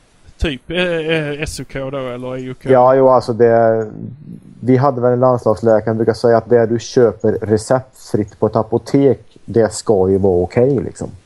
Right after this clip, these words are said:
Speaker 1: Mm.
Speaker 2: Men jag menar, köper du en burk kosttillskott från U S A på nätet, då kan inte vi gå i god för att det är okej.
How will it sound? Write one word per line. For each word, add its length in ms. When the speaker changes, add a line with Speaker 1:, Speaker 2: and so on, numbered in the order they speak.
Speaker 1:
Mm. 120
Speaker 2:
Men 120
jag 80
menar, 200
köper 380
du 340
en 180
burk 300
kosttillskott 720
från 180
U 220
S 120
A 180
på 80
nätet, 600
då 100
kan 180
inte 180
vi 160
gå 180
i 40
god 260
för 120
att 100
det 100
är 40
okej. 480